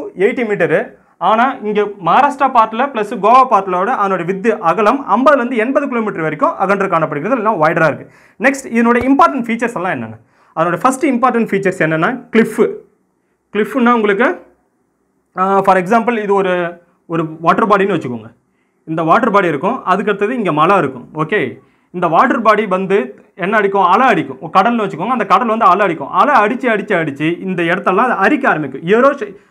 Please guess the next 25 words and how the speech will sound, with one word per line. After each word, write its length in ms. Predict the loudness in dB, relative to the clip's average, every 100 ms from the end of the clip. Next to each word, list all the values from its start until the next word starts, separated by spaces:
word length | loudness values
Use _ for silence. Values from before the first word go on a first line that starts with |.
| _
எரோஷன் 460 | 2 4 2 0 -2
ஆக 260 | 0 0
ஆரம்பிக்குது, 280 | -2 -6 -8
அரிப்பு 360 | -2 0 0 2
ஆக 300 | 2 2 0
ஆரம்பிக்குது. 220 | -6 -14 -20 _ _ _
அரிக்கிறதுனால 840 | 0 2 2 0 2 2 2 0
இந்த 160 | 0 0
மலை 280 | 2 2 2
வந்து 320 | 0 0 0
இப்படி 280 | 0 0 -4 -6 -20 _ _ 0
ஸ்லோப்பா 340 | 2 4 2
இருந்தது, 420 | 2 -2 -2 -4 0
அரிச்சு, 340 | 0 2 2 0
அரிச்சு, 240 | 0 0 0
அரிச்சு, 220 | 0 -2
அரிச்சு 380 | -2 -4 -4 -4 -6 _ -4
அது 240 | 0 2
இப்படி 400 | 0 0 -2 -2 2
வெர்டிகலா 420 | 2 2 2 2
மாற 260 | 2 2 2
ஆரம்பிக்குது. 460 | 0 -4 -8 -14 _ -6
அரிச்சு, 260 | -6 -4 -4
அரிச்சு, 180 | -4 -6
அரிச்சு 260 | -2 -2